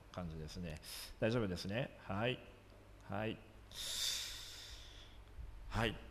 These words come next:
それで、なんか最初から信仰があるかのような描き方なんですけれども、でもやっぱりマタイはこの街道司が、まあ、イエス様の導きの、によって信じることできたと思うんですけれども、でも信じたってところをやっぱり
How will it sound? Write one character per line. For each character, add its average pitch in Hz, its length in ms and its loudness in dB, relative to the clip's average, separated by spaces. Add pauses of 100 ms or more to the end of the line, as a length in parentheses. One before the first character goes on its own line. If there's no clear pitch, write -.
そ 139 140 6
れ 127 100 8
で、 120 120 10
な 135 120 10
ん - 40 6
か - 100 10
最 151 160 12
初 147 120 12
か 139 140 12
ら 135 80 12
信 143 220 12
仰 139 120 12
が 135 80 12
あ 143 60 12
る 135 80 10
か 127 120 12
の 113 120 12
よ 110 140 12
う - 20 10
な 101 220 12
描 110 240 8
き - 100 -2
方 110 240 4
な 107 100 4
ん 98 100 4
で 92 120 6
す - 100 0
け 92 80 6
れ 95 100 6
ど 95 140 6
も、 107 320 4
で 170 80 10
も 165 100 12
や 143 60 12
っ 131 40 6
ぱ - 120 8
り 147 80 12
マ 143 160 12
タ 135 180 12
イ 120 80 12
は 120 480 12
こ 120 120 6
の 120 180 10
街 123 240 8
道 120 140 8
司 - 120 2 (280)
が、 117 400 10
ま 127 60 8
あ、 - 20 10
イ 139 80 12
エ 170 40 12
ス 175 60 10
様 160 160 10
の 123 100 10
導 143 360 10
き 151 100 6
の、 151 140 10
に 147 240 6
よ 151 80 10
っ - 20 -4
て 151 100 8
信 147 200 12
じ 151 100 10
る 143 80 10
こ 135 100 8
と 117 140 8
で 143 100 8
き - 80 2
た 127 120 12
と - 120 6
思 131 200 10
う - 20 10
ん 120 60 8
で 101 100 8
す 104 140 4
け 101 200 4
れ 95 120 6
ど 101 100 4
も、 131 160 6
で 180 140 10
も 170 120 10
信 208 300 12
じ 131 180 10
た 98 120 10
っ - 20 4
て - 160 2
と - 140 0
こ 92 140 0
ろ 82 80 4
を - 120 2
や 110 80 4
っ - 40 2
ぱ 151 120 6
り 127 80 8